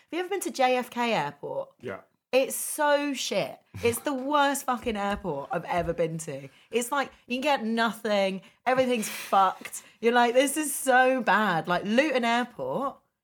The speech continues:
Speaker 1: actually, secretly my favourite airport in
Speaker 2: Really?
Speaker 1: London. Yeah, I
Speaker 2: Wow.
Speaker 1: love, I
Speaker 2: Mm.
Speaker 1: love Luton Airport.
Speaker 2: Such a
Speaker 1: Catch me,
Speaker 2: Londoner.
Speaker 1: yeah,
Speaker 2: Yeah.
Speaker 1: catch me in Luton Airport whenever you want. Like, I'm a big
Speaker 2: <laughs>
Speaker 1: fan.
Speaker 2: Come say hi.
Speaker 1: Yeah.
Speaker 2: I'll be in the spoons.
Speaker 1: <laughs>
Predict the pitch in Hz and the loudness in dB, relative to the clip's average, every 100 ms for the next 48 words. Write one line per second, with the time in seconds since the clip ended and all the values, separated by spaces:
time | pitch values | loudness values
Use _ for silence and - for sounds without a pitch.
0 | _ _ _ 403 190 - - 151 151 185 | _ _ _ -4 -4 -4 -8 -10 -6 -4
1 | 170 180 156 151 156 160 156 147 147 147 | -4 -6 -8 -8 -8 -6 -6 -8 -12 -12
2 | 151 165 143 113 123 165 123 98 98 110 | -10 -8 -8 0 4 6 4 0 -2 -2
3 | 104 - 160 113 165 170 170 160 156 147 | -2 -2 -4 -6 -4 -4 -6 -8 -12 -12
4 | 160 - 143 214 - - - - - 240 | -14 -12 -10 -10 -12 -14 -10 -10 -2 0
5 | 220 - 208 202 233 240 214 262 254 247 | 0 0 0 2 4 4 6 6 6 6
6 | 254 240 233 226 220 214 220 196 190 190 | 4 4 4 2 4 4 4 2 2 2
7 | 190 185 175 180 160 151 170 170 175 175 | 2 2 2 2 0 -2 -2 2 4 6
8 | 262 196 185 - 180 156 143 131 123 117 | 6 6 4 4 2 2 0 0 0 -2
9 | 120 165 - 240 240 - 302 269 - 320 | -4 -6 -2 2 2 4 4 4 6 4
10 | 494 - - 180 - | 4 2 0 -2 -10